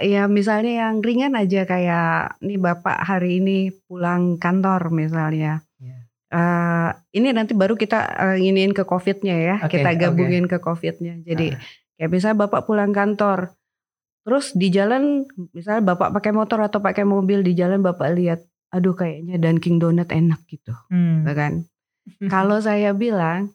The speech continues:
Speaker 1: "Berhenti, beli aja satu. Toh rumah kita nggak akan pindah juga," kayak gitu.
Speaker 2: Oke.
Speaker 1: Jadi itu
Speaker 2: <laughs>
Speaker 1: self care. Jadi, atau bisa bi-, kita bilang yang lebih ringan lagi dalam bentuk self care itu kayak, "Aku kayaknya pengen minum teh hari ini," kayak gitu kan.
Speaker 2: Hmm.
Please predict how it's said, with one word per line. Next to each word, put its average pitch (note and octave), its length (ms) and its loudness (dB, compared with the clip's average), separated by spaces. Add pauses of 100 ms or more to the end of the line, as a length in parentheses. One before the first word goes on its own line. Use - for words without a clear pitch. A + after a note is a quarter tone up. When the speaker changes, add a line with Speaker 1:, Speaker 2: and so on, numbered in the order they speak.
(120)
Speaker 1:
"Berhenti, F3 640 0 (160)
beli F#3+ 320 0
aja F3+ 240 2
satu. E3 440 -4 (360)
Toh G3 160 -2 (100)
rumah E3+ 300 2
kita E3 240 -4
nggak E3 160 0
akan D3+ 160 -2
pindah D3+ 320 -6
juga," D#3 320 -10 (320)
kayak G#2+ 240 -6
gitu. C3+ 160 -4
Speaker 2:
Oke. C#3+ 160 0
Speaker 1:
Jadi D#3+ 200 2 (360)
itu G3+ 220 2
Speaker 2:
<laughs> - 20 0
Speaker 1:
self A#3+ 260 0
care. F#3+ 380 0
Jadi, E3+ 320 2 (320)
atau C4 360 -2
bisa G3+ 360 2
bi-, F3+ 160 -2
kita G3 280 -4
bilang G3+ 280 -2
yang G#3+ 240 0
lebih F#3+ 380 0
ringan F#3 260 -4
lagi G3 320 0 (160)
dalam F3 320 2
bentuk F3+ 240 -2
self E3+ 240 -4
care F#3 180 0
itu G#3 140 -2
kayak, D#3+ 380 -2 (420)
"Aku G3+ 200 -4
kayaknya C4 320 0
pengen G#3+ 240 0
minum A3 280 2
teh A3 120 -2
hari E3 400 -2
ini," D#3+ 160 2 (320)
kayak - 260 -6
gitu F3 140 -8
kan. E3 240 -4
Speaker 2:
Hmm. E3 160 -12